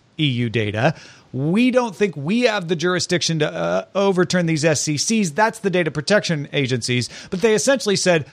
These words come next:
"Go complain to your data protection agency in your local country about this, and you'll probably get a result." So this isn't over yet, uh, because U S law could be seen to override the protections in the S C Cs, which would mean companies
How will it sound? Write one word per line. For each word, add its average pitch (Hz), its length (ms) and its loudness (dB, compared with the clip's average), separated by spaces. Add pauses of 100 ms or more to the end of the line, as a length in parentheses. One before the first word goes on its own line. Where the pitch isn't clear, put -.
(120)
"Go 208 160 4
complain 190 380 0
to 165 60 -2
your 156 80 0
data 151 240 0
protection 160 440 -2
agency 135 500 -2
in 135 80 -4
your 135 100 -2
local 131 280 -2
country 175 400 0
about 117 260 -2
this, 120 240 -2 (300)
and 160 200 2
you'll 156 120 0
probably 156 540 0
get 127 180 0
a 120 40 -2
result." 120 480 -2 (460)
So 156 440 0 (100)
this 208 280 0
isn't 170 260 0
over 220 240 2
yet, 120 300 -6 (400)
uh, 135 380 0
because 147 340 0
U 196 120 4
S 175 120 2
law 170 160 2
could 160 160 -4
be 139 80 -4
seen 156 180 -2
to 139 80 2
override 135 420 0
the 120 120 -6 (160)
protections 135 500 -2
in 185 160 2
the 147 160 2
S 131 140 2
C 127 120 -4
Cs, 120 380 -4 (240)
which 214 220 2
would 214 120 0
mean 170 140 0
companies 156 480 0